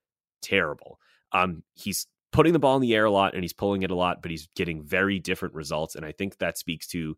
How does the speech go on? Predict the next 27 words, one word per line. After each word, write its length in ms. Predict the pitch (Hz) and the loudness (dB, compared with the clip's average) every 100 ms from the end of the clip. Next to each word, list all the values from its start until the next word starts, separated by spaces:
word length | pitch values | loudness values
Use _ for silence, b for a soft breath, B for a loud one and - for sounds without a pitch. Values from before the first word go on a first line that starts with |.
| _ - | _ -4
yes, 360 | 80 - - - | -4 -4 -10 -10
he 100 | - | -10
was 140 | 82 78 | -10 -4
very 280 | 95 98 92 | 0 0 0
lucky 320 | 92 92 85 | 0 -2 -6
before 600 | 78 - 101 90 101 101 | -8 -6 -4 0 0 -2
when 160 | 92 | -4
he 120 | 82 78 | -8 -6
hit 200 | 92 90 | -4 -2
all 120 | 90 | -2
those 220 | 87 85 | -4 -4
home 220 | 92 85 | -6 -4
runs 320 | 85 87 85 | -4 -4 -6
into 240 | 82 - 82 | -8 -8 -6
that 180 | 82 - | -6 -4
part 240 | 87 85 | -4 -4
of 180 | 80 - | -6 -8
the 100 | 78 | -8
ballpark 500 | 76 85 85 85 80 | -4 -2 -2 -6 -8
at 60 | - | -10
Minute 220 | 82 - | -12 -10
Maid 180 | 85 76 | -10 -8
that 80 | 76 | -10
I 80 | |
can 160 | - 71 | -10 -8
never 220 | 82 78 | -8 -8
remember. 420 | 71 87 139 139 | -6 -4 -2 -2